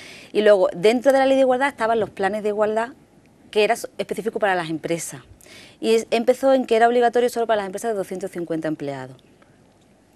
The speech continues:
Se hablaba, se, se ha cambiado varios términos. Por ejemplo, antes se hablaba de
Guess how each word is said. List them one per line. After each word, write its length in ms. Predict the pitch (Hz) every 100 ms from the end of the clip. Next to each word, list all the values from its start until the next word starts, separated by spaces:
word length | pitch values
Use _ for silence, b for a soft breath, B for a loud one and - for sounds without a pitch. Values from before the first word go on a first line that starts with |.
| -
Se 120 | - 180
hablaba, 440 | 165 175 180 180 B B B B B
se, 100 | 370
se 280 | 320 - -
ha 40 |
cambiado 420 | 185 170 175 202 -
varios 400 | 180 160 160 160
términos. 420 | 269 254 170 147
Por 100 | 147
ejemplo, 240 | 151 165
antes 300 | 143 160 160
se 80 | 165
hablaba 520 | 160 160 160 160 160 -
de 580 | 170 160 156 151 156